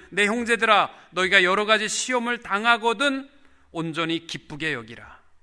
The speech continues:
시험을 당하거든, 이 말은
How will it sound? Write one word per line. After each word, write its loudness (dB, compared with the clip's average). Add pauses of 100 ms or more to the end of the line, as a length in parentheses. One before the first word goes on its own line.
(960)
시험을 -2 (840)
당하거든, -4
이 -10
말은 -6